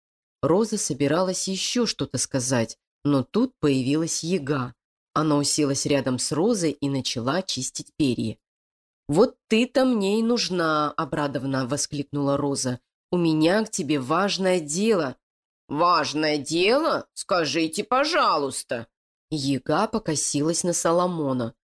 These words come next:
«Ну, тогда я тебя внимательно слушаю». «Ты можешь полетать над рекой и поискать мост? Не можем же мы торчать тут вечно в самом деле.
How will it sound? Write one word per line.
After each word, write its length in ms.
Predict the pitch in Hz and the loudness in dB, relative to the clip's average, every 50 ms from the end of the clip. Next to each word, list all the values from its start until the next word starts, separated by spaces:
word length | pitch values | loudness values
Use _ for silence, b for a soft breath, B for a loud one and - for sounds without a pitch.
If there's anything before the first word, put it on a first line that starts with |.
| _ _ - | _ _ -6
«Ну, 280 | - 165 175 175 170 165 | -2 0 2 2 2 2
тогда 440 | 165 190 202 226 220 180 190 170 165 | 2 0 0 0 0 0 0 0 2
я 160 | 170 180 190 | 2 0 0
тебя 340 | 190 - 226 170 202 196 202 | -2 -2 -2 0 2 2 2
внимательно 760 | 208 240 254 233 196 160 151 165 - - 202 208 220 233 | 0 0 0 2 2 2 0 0 0 -2 0 0 0 0
слушаю». 800 | 262 - - 247 190 160 156 147 - 196 190 208 214 226 277 311 _ _ _ _ _ _ _ _ _ _ _ _ _ | 0 -2 -2 0 0 0 0 0 0 0 2 2 2 0 0 -2 _ _ _ _ _ _ _ _ _ _ _ _ _
«Ты 120 | - 214 208 | 0 0 2
можешь 420 | 196 208 277 349 339 320 269 - | 4 4 2 2 2 0 -2 0
полетать 540 | - 226 214 220 220 220 - 208 185 165 - | 0 0 2 2 0 0 0 0 0 0 0
над 220 | 170 175 165 151 | 0 0 0 2
рекой 400 | 156 165 156 - - 247 302 330 | 2 0 0 -2 0 0 0 0
и 140 | - - 196 | 0 -2 -6
поискать 600 | 202 - 196 180 - - - 254 262 269 269 - | -4 -2 -2 -2 -2 -2 0 0 0 0 0 0
мост? 480 | 240 233 233 240 202 151 131 - - _ _ _ _ _ _ _ _ _ _ - | 0 2 4 4 2 2 0 -2 -6 _ _ _ _ _ _ _ _ _ _ -2
Не 180 | 175 190 196 | 0 0 2
можем 380 | 185 185 202 262 269 294 302 262 | 2 4 4 4 4 2 0 0
же 140 | 233 240 262 | 2 2 2
мы 120 | 247 233 | 2 0
торчать 560 | 220 - 208 208 202 - - 240 196 165 - | 0 0 -2 -2 -2 -2 0 0 0 0 -2
тут 180 | - 170 160 - | -6 -8 -6 -4
вечно 400 | 180 220 233 190 - - - 156 | 0 0 0 0 0 -2 -4 -4
в 40 | - | -4
самом 360 | - - 165 160 156 156 165 | -2 -2 0 0 0 0 0
деле. 380 | 151 185 202 160 127 120 123 | 0 0 0 0 0 -2 -6